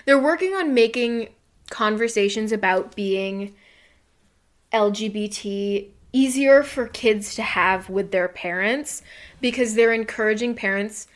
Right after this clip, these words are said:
they're encouraging straight parents to have conversations with their children about being gay.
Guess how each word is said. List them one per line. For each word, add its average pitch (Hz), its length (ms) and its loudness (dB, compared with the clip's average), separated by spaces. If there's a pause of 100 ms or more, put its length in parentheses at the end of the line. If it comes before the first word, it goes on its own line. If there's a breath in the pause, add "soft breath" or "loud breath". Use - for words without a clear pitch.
(240 soft breath)
they're 269 180 8
encouraging 311 560 0
straight 220 440 2
parents 247 460 -2
to 247 100 -4
have 202 220 0
conversations 202 960 -4
with 196 160 -4
their 190 160 0
children 202 640 -2
about 190 600 0
being 185 380 -2
gay. 190 580 0